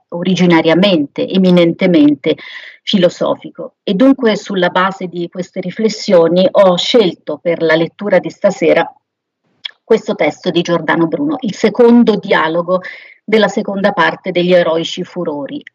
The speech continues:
eh, l'ultimo dei dialoghi italiani di Bruno, pubblicato <clears throat> a Londra, scusatemi,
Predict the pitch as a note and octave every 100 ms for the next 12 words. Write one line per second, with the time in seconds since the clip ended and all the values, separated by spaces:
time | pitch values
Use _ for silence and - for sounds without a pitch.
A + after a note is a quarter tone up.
0 | _ - F3 E3 D#3+ F3+ A#3 F#3 - F3
1 | D3 C#3+ - - F3 D#3+ D3+ D3 D#3+ E3
2 | D3+ D#3 D#3 - D#3 E3 - D#3 D3+ -
3 | E3+ F#3 F#3+ F#3 F#3 F#3 - _ _ -
4 | F3+ F3 F3+ E3+ D3+ F3 - D4+ F3+ G3
5 | G3+ D#3 E3 F3 - F#3+ D3 D#3